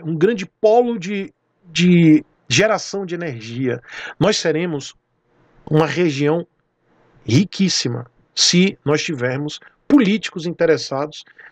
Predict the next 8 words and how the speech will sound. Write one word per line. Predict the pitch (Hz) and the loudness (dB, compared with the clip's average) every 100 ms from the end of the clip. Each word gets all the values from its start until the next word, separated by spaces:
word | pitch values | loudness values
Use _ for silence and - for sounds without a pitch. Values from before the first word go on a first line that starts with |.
| _ _ | _ _
em, | - 160 175 165 160 - _ - | 0 2 2 0 -2 -8 _ -2
em | 156 160 151 | 2 4 4
transformar | 214 240 - 156 151 196 | 2 2 2 0 2 0
o | |
nosso, | 160 131 123 - | -2 -6 -8 -8
a | 135 | -6
nossa | 139 - | -6 -4
região | 127 120 120 143 170 | -4 -2 0 0 0